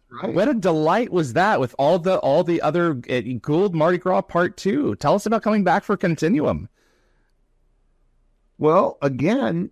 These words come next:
Speaker 1: uh, I think Martin, Martin Wood was directing that one
Speaker 2: Yeah.
Speaker 1: too. So, uh, by that point, by that point, everyone I, I'd known, I got to know the rest of the cast and, and although, I mean, Martin directed us in Andromeda as well. I got to, and I got to know the writers and producers. I'm still friends with a lot of them. Um,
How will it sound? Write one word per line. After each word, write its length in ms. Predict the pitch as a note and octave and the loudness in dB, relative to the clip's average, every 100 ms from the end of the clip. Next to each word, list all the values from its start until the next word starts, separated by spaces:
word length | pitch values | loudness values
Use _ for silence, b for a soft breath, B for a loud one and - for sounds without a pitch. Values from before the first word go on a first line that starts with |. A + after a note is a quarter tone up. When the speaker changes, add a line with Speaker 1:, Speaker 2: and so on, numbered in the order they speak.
| - | -4
Speaker 1:
uh, 320 | D#3 D#3 D3+ | -2 0 -2
I 40 | |
think 160 | - F3+ | -2 0
Martin, 320 | C#3 D3+ C#3+ - | 2 2 0 -4
Martin 240 | C#3 A2+ | -4 -2
Wood 140 | B2 | 0
was 140 | B2 A2 | 0 -2
directing 400 | F#2+ F#2+ - G2 | -2 -2 -2 -2
that 180 | E2+ E2 | -2 -2
one 120 | F2+ | -4
Speaker 2:
Yeah. 40 | |
Speaker 1:
too. 300 | - A2+ G#2 | -4 -2 -2
So, 420 | F#2 A2 G2 F#2+ _ _ _ - | -2 0 0 -2 _ _ _ -6
uh, 60 | A#2+ | -4
by 260 | A2+ D3 D3 | 0 0 0
that 200 | D#3+ G#3 | -2 -4
point, 380 | G#3 F3 B2 B2+ | 0 0 0 -2
by 80 | B2+ | 0
that 220 | C#3 B2+ | 0 0
point, 220 | B2+ A2 | -2 -2
everyone 520 | A2+ A2+ A2 G#2 G2 - | -2 -2 0 0 -2 -4
I, 280 | G2+ G2+ F#2 - | 0 0 -2 -2
I'd 260 | G#2 G2 | -2 0
known, 240 | G#2+ G#2+ G2+ | 2 2 0
I 120 | F#2+ | -4
got 240 | G2 G2+ - | 0 -2 -2
to 80 | G2+ | 0
know 160 | F#2+ | 0
the 120 | F2+ | 0
rest 280 | F2 F2+ - | 0 0 -2
of 40 | F2+ | -6
the 100 | F2 | -2
cast 460 | F2+ F2+ F#2 - | -2 -2 -4 -6
and, 240 | F2 F2 - - | -6 -6 -6 -8
and 320 | F#2 - - _ _ _ _ - | -6 -6 -10 _ _ _ _ -4
although, 300 | G2 F#2+ F2 - _ - | 0 2 0 -10 _ -6
I 40 | G#2+ | -2
mean, 160 | G2+ | 0
Martin 320 | G2+ G#2 G2+ | 2 0 0
directed 360 | F#2+ G2 F#2+ G2 | 0 0 0 -2
us 160 | F2+ F#2+ | -2 -2
in 100 | F2+ | 0
Andromeda 540 | F#2 F#2+ F2+ F#2+ F#2 | 0 0 0 0 0
as 180 | F2+ F#2 | 0 -2
well. 300 | F2 F2 F2+ | -2 0 0
I 60 | F2+ | 0
got 180 | F#2 | -4
to, 80 | - | -4
and 220 | F#2 F#2+ | -6 -2
I 20 | G2 | 0
got 160 | F#2+ | 0
to 60 | F#2 | 0
know 120 | F#2 | 0
the 100 | F2+ | 0
writers 380 | F2 F2+ F2 F#2 | 0 0 0 -4
and 100 | F#2+ | -4
producers. 300 | F#2+ F#2 - _ _ - | -4 -4 -8 _ _ -10
I'm 80 | A2+ | -8
still 180 | - A#2+ | -2 -2
friends 300 | - G2+ F#2+ | 0 -2 -2
with 100 | F2+ | -2
a 40 | |
lot 180 | F#2+ F#2+ | 2 2
of 60 | G2 | 2
them. 180 | F#2+ E2+ | -2 -4
Um, 280 | G#2 F#2 | 0 0